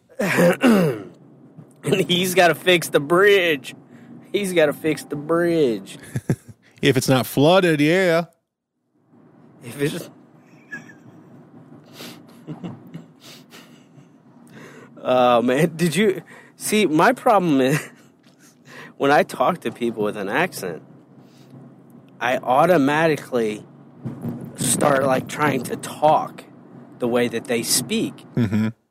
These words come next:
Speaker 1: And my wife thinks that it's, um, 'cause I'm trying to make fun of 'em, which partially it is, but partially it's just the way that I've always been. So it's, like, almost uncontrollable at this point. And she's like, "Stop, you don't talk like that." And I'm like, "Talk like what?"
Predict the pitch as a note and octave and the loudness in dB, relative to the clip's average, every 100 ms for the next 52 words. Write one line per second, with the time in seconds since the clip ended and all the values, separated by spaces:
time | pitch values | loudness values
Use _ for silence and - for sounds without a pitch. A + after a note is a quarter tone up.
0 | _ C#3 C#3 C#3+ A3+ B3 - E3+ D3+ C3+ | _ -14 -8 -2 0 0 2 2 2 0
1 | B2+ C#3 B2+ A#2+ - - C3+ B2 B2 C#3+ | 0 2 2 0 -8 -6 -2 -2 0 0
2 | B2+ A#2 A2+ - D3 F3+ B2+ A2+ A2 - | 0 -2 -4 -4 0 2 2 -2 -6 -10
3 | - - C3+ - - E3 A3 - E3 C3+ | -20 -6 -4 -4 0 2 2 2 2 4
4 | B2 F3+ D#3+ B2 A#2+ A#2 - F3+ A#3+ - | 4 4 4 2 -2 -2 2 2 2 0
5 | C3+ B2+ - - C3+ B2 - - - - | 0 -2 -4 -6 -4 -4 -8 -14 -20 -14
6 | - C3 C3 C#3+ C#3 B2+ C3 C3 A2+ B2+ | -2 2 4 4 4 4 4 2 0 -2
7 | D#3 D#3 C3 A#2+ C3+ C3 - C#3 D3 C#3+ | 0 2 0 2 -2 -2 -6 -4 0 0
8 | - - C#3+ C#3+ C3+ A2+ - A#2 C3+ D#3 | -2 -2 -2 0 -4 -6 -2 0 0 0
9 | F#3 G#3 G#3 - - - - D#3 F3 E3+ | 0 0 -2 -14 -20 -14 -6 -4 -2 -2
10 | - G3 G3+ - - - B2 - D#3 - | 0 0 0 -2 -10 -10 -6 -4 0 0
11 | - - C3+ G#2 - B2 A#2+ - B2 B2+ | 0 0 0 0 -2 -2 -2 0 0 2
12 | A2 F#2+ A2 G#2 B2+ C#3 - B2+ C3+ D3 | -2 -2 -4 -4 -4 -4 -2 -2 -2 -2
13 | C#3 F#3 - | -2 -4 -4